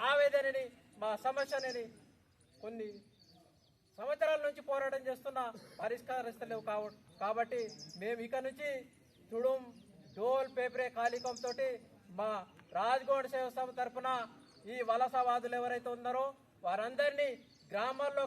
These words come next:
కాదు ఎక్కడ కూడా తిరగనివ్వమని మేము ఈ సందర్భంగా హెచ్-, సీఎం నుంచి అందరినీ కూడా ఇక్కడ నుంచి మేము అంటే తిరగకుండా హెచ్చరిస్తాం. అంటే తిరగ ఈ గ్రామాల్లో కావచ్చు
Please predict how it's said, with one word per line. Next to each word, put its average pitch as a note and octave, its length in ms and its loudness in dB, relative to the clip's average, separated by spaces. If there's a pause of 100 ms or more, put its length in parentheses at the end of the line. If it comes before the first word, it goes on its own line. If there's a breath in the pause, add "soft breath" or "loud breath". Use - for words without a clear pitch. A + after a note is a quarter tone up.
కాదు C#4+ 260 8 (480)
ఎక్కడ C#4+ 260 2 (100)
కూడా C#4 140 4 (100)
తిరగనివ్వమని C4 720 0
మేము A3+ 180 -6 (220)
ఈ A3 100 -10
సందర్భంగా G#3+ 500 -2 (1000)
హెచ్-, A3 200 -8 (280)
సీఎం B3+ 360 -2
నుంచి D4 240 -4 (480)
అందరినీ D#4 400 8
కూడా D4 160 2 (840)
ఇక్కడ B3+ 240 -4
నుంచి C4 280 -6
మేము B3 180 -2 (400)
అంటే A3+ 160 -4 (120)
తిరగకుండా A#3+ 500 -2 (400)
హెచ్చరిస్తాం. A3+ 560 -6 (160)
అంటే G#3+ 180 -10
తిరగ A3+ 200 -4 (100)
ఈ - 100 -14
గ్రామాల్లో A3+ 520 0
కావచ్చు A3+ 280 2